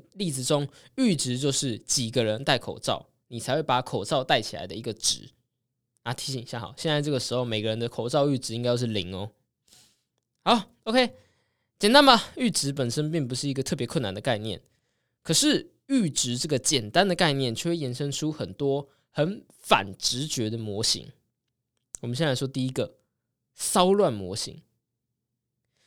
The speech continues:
假设当今，呃，世-，世代败坏啊，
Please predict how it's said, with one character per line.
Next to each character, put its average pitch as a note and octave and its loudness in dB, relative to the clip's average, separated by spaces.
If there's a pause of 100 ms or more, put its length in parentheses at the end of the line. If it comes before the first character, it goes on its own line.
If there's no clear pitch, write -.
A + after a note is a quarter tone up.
(200)
假 F#3 4
设 C#4+ 6
当 C#4 8
今， B3 0
呃， A#2 -4
世-， C#3 4 (240)
世 D#3 2
代 A#2+ 4
败 A2+ 2
坏 G2+ -2
啊， A#1+ -12